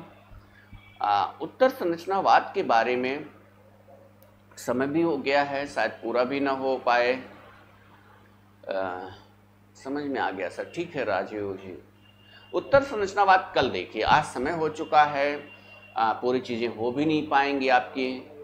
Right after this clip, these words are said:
और मैं चाहता हूँ बस एक point यही उत्तर संरचनावाद आपका बच रहा है, उसको मैं आप कल बताकर आपके साहित्य और, आ, साक्षात्कार की कक्षाएं फिर अलग-अलग आपकी दोनों चलने लगेंगी।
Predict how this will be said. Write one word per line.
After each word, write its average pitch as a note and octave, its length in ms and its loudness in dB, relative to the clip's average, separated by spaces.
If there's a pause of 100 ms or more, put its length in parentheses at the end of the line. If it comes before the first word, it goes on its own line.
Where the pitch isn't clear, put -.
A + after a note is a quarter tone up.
और A#2+ 140 0
मैं B2+ 140 0
चाहता B2 340 0
हूँ E3+ 140 0
बस D3 180 2
एक E3+ 200 0
point D#3 280 2
यही C#3+ 180 -2
उत्तर D3 260 -4
संरचनावाद C3 640 0
आपका B2 280 0
बच A#2 240 -4
रहा E3+ 120 8
है, G3+ 80 8
उसको C#3 300 -2
मैं G2+ 180 -4
आप G2 380 -6
कल C3+ 100 2
बताकर D3+ 560 2 (400)
आपके C3 340 4
साहित्य A#2 480 -4
और, G#2 360 -2 (340)
आ, F#2+ 360 -2 (600)
साक्षात्कार B2+ 680 2
की C3 140 -4
कक्षाएं G#2+ 460 -6
फिर - 180 -8
अलग-अलग G#2+ 460 -2
आपकी F#2+ 320 -4
दोनों B2 360 2
चलने G#2+ 300 -4
लगेंगी। A2+ 540 -4